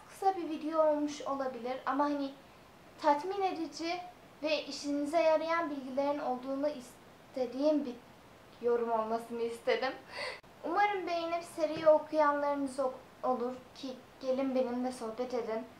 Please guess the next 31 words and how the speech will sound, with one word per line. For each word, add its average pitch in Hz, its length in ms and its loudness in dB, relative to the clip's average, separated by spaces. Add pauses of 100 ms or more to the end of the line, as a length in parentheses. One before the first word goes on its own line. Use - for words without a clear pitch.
(480)
Hoşuma 262 320 -2
gitti - 400 -6
çünkü 208 320 -8
bu 214 40 -6
seri. 214 420 -4 (460)
Beraber 269 440 8
sohbet 294 460 0 (100)
etmek 254 460 -6
isteyeceğim 240 680 -2
serilerden 226 760 0
biri 240 240 -6 (120)
çünkü, 254 300 -8 (840)
e, 226 300 2
karakterleri 269 720 2
olsun, 254 420 0
acaba 254 520 4 (100)
siz - 220 -8
o 277 160 2
aşk 285 320 6
üçgeni 277 340 -2
hakkında 262 420 0
ne 254 200 -2
düşünüyorsunuz? 247 760 -10 (460)
Kimi 294 220 2
seçtiniz? 269 680 0 (520)
Kimi 269 220 -4
seç-, 285 440 0
Alex'in 277 440 -2
kimi 285 180 -4
seçmesini 285 640 -4
isterdiniz? 262 600 -2